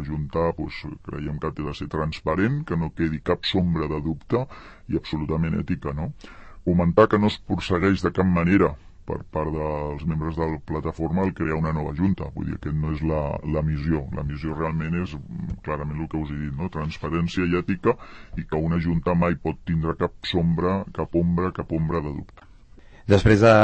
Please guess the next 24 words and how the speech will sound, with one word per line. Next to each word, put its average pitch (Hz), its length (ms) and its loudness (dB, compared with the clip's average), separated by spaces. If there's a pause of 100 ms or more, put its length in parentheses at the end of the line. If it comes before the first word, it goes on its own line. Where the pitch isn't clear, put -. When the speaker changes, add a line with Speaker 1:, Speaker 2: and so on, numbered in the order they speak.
(100)
Speaker 2:
d'escoltar-te, 107 880 6
eh, 110 160 2 (100)
heu 120 160 8
pensat 156 300 8
en 123 100 8
altres 107 400 4
vies 110 320 6
per 95 140 4
reclamar 95 420 6
tot 98 160 4
el 92 160 6
que, 90 160 4 (320)
tot - 160 0
el 90 80 2
que 90 80 2
comentes? 95 600 2 (420)
Speaker 1:
Sí, 117 240 2
hem 92 460 4
estat 87 340 2
assessorats, 85 720 0
assessorats 80 560 -2
per 82 160 0
advocats, 85 540 0
no? 135 160 2